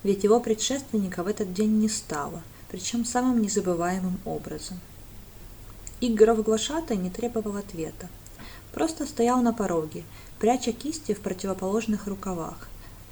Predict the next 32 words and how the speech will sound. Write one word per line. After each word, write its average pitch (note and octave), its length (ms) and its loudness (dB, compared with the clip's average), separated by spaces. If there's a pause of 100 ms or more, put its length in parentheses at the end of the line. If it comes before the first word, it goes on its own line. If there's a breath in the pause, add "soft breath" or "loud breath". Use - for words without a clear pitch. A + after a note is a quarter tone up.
и - 60 -2
как G3 160 2
будто D4+ 260 -2
даже B3 240 0
сочувственно F#3+ 800 -4
осматривал A3 560 2
опустевшую G#3+ 760 0
клеть A#3+ 400 -2 (260 loud breath)
вместе A#3 420 2
с A#3+ 100 -4
вошедшим G#3+ 600 0
минутой G3+ 360 0
раньше G3 400 -2
Ером. E3 520 -4 (880 loud breath)
Но A#3+ 120 6
Архайн A#3+ 400 6
не C4 80 8
обольщался, G3 800 0 (420 loud breath)
он E4 160 2
был C4 160 8
лучшим C4+ 380 4
взывающим A3 640 4
к G#3+ 80 -6
тёмному, D#3+ 560 -4 (340 loud breath)
и F#3+ 60 -4
только A#3 340 2
благодаря G3+ 500 6
этому A#3 520 0 (220)
до F#3+ 100 -4
сих F3 200 -4
пор F3+ 200 -6
живым. E3+ 380 -8